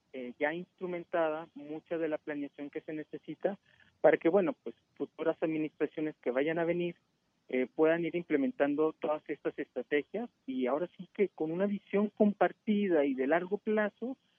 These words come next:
cada quien ponga el grano de arena que le corresponde para que volvamos a ser una de las zonas más competitivas de México.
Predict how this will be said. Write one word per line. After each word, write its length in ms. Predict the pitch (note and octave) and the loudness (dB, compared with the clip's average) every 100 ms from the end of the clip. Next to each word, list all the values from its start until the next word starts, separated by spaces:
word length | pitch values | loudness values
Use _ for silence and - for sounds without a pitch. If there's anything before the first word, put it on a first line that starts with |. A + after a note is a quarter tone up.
| _ _ | _ _
cada 200 | F3 F#3+ | -2 -2
quien 200 | - G#3 | -2 -6
ponga 520 | - F#3+ F#3+ G3+ G3+ - | -4 -4 0 -2 -2 -6
el 280 | C3+ C#3 C#3+ | -6 -4 -2
grano 320 | D#3 F3 F#3+ | -2 -2 0
de 100 | F#3 | 2
arena 260 | E3+ F3 F#3+ | 2 0 -2
que 120 | F3+ | 0
le 100 | F3+ | 0
corresponde 720 | F3+ F3 - G3+ F#3 F3+ A#3 _ | -2 -4 -4 -4 -4 -6 -10 _
para 180 | C3 C3 | -10 -8
que 140 | - | -8
volvamos 540 | B2+ B2+ B2+ C#3 E3 - | -6 -2 0 0 -2 -6
a 60 | C#3 | 0
ser 220 | D3+ D3+ | 0 0
una 220 | C#3+ D3+ D#3+ | -2 -6 -2
de 60 | |
las 140 | C#3+ B2+ | -2 -4
zonas 300 | C#3+ C#3+ - | -4 -4 -2
más 180 | C#3 C#3 | -2 -2
competitivas 680 | - C#3+ C#3 B2 - B2+ C3+ | -4 -2 -2 -2 0 2 2
de 60 | |
México. 420 | A#2 A2+ - - | 0 -4 -10 -20